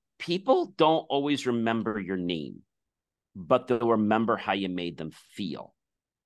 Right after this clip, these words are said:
And she's like, "Oh, yeah." She's like, "I remember you were talking. I remember how you told us that it's gonna be no big deal." And I said, "How was it?" She says, "John, it was a blip. You were, like, a hundred percent right." So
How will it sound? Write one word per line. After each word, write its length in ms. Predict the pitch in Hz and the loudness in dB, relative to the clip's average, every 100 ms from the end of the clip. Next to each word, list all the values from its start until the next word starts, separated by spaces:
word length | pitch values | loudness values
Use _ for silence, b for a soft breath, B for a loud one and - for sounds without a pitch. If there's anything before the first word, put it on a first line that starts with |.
| _ | _
And 100 | - | -10
she's 80 | 101 | -8
like, 80 | - | -6
"Oh, 120 | 185 | -4
yeah." 340 | 185 156 196 185 | -4 -4 -2 -2
She's 220 | - 151 | 0 0
like, 180 | 156 - B B - | 0 -2 B B 0
"I 80 | 156 | 2
remember 580 | 175 165 180 202 180 | 2 2 0 2 2
you 140 | 151 156 | 2 -2
were 100 | 156 | -6
talking. 640 | - - 180 190 190 143 | -10 0 6 6 4 -2
I 40 | 139 | 0
remember 260 | 160 170 | 2 2
how 100 | 143 | 2
you 140 | 151 147 | 0 0
told 340 | - 165 151 | 4 4 6
us 160 | 139 - | 4 4
that 180 | 135 - b b _ - | -2 -2 b b _ 0
it's 160 | 143 143 | 0 2
gonna 220 | 160 147 | 2 2
be 160 | 156 | 2
no 180 | 151 156 | 4 4
big 260 | 131 143 110 | 4 0 0
deal." 280 | 160 143 117 | 0 2 4
And 100 | 107 | 2
I 60 | |
said, 160 | - 117 | -2 -2
"How 140 | 120 | 0
was 200 | 117 107 | 2 0
it?" 220 | 82 69 - _ _ - | -2 -10 -14 _ _ -18
She 160 | - | -12
says, 200 | 110 110 | -10 -6
"John, 220 | 143 170 | -2 0
it 60 | 113 | 0
was 160 | 101 98 | -2 -6
a 60 | |
blip. 420 | - 123 226 147 - _ _ _ - | -8 -2 2 2 0 _ _ _ -4
You 100 | 139 | 0
were, 100 | 139 | 4
like, 200 | 135 127 | 2 2
a 40 | |
hundred 200 | 143 151 | 0 -2
percent 260 | 135 143 107 | -2 -2 2
right." 320 | 156 107 - _ _ _ _ _ _ _ _ _ _ _ _ _ _ _ _ _ _ _ _ _ | 2 2 -4 _ _ _ _ _ _ _ _ _ _ _ _ _ _ _ _ _ _ _ _ _
So 760 | - 170 156 151 147 143 139 | 2 6 8 8 6 2 -2